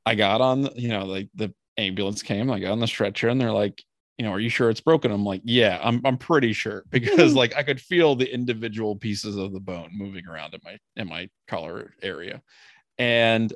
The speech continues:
Speaker 1: uh, well, like, "Do you want anything?" I'm like, "No, I'm fine." And then when I got to the hospital, they're like, "Do you want,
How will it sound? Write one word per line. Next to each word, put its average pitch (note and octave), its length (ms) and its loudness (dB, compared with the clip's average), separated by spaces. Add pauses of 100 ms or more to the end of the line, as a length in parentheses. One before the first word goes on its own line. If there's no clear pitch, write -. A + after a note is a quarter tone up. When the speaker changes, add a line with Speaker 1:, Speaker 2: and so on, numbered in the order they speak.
Speaker 1:
uh, G#2+ 400 2
well, A2 160 -2
like, G#2 140 -4 (100)
"Do G2+ 80 -10
you G2 80 -6
want G2+ 220 -6
anything?" C3 240 -4
I'm D3+ 80 -4
like, - 100 -6
"No, - 340 -2
I'm C#3+ 120 -6
fine." F#2 420 -10 (240)
And B2 100 0
then C3+ 120 4
when C#3+ 80 4
I C#3 80 4
got D#3 220 4
to D#3+ 120 2
the C#3 220 4
hospital, A#2 640 -2
they're A2 180 -2
like, G#2+ 240 -4
"Do A#2+ 140 -6
you A#2 140 0
want, A#2 340 2